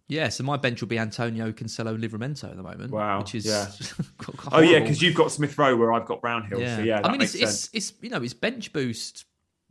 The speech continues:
Speaker 1: almost territory for me 'cause I've got
Speaker 2: I nearly
Speaker 1: Foster as
Speaker 2: bench
Speaker 1: well.
Speaker 2: boosted last week. I
Speaker 1: Yeah.
Speaker 2: genuinely, and I know I got twenty-four, it's easy to say now, but I genuinely was looking at a bench boost last week for, like, but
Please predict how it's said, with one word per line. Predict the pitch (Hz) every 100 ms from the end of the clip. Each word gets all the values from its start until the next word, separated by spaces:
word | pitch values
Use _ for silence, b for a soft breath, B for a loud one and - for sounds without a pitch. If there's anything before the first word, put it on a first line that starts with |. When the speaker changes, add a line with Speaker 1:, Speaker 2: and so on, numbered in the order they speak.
| -
Speaker 1:
almost | 165 233 165 110 -
territory | 165 240 262 107 110 160 -
for | -
me | 104 98 98
'cause | - 156
I've |
got | 175
Speaker 2:
I | 190
nearly | 214 220 196
Speaker 1:
Foster | 170
as | 175
Speaker 2:
bench | 175
Speaker 1:
well. | 151
Speaker 2:
boosted | 123 139 123
last | 131 123 -
week. | 139 101 92 -
I | 139
Speaker 1:
Yeah. |
Speaker 2:
genuinely, | 165 185 170 131 113
and | 123
I | 147
know | 175
I |
got | 156 -
twenty-four, | 160 139 143 131
it's | 127
easy | 127 113
to |
say | - 127
now, | 120 127 110 92 -
but |
I | -
genuinely | 139 - 170 165 147 131
was | 131 123
looking | 131 -
at | -
a |
bench | - 127 123
boost | 120 104 113
last | 110 -
week | 117 113
for, | -
like, | 110 104 -
but | -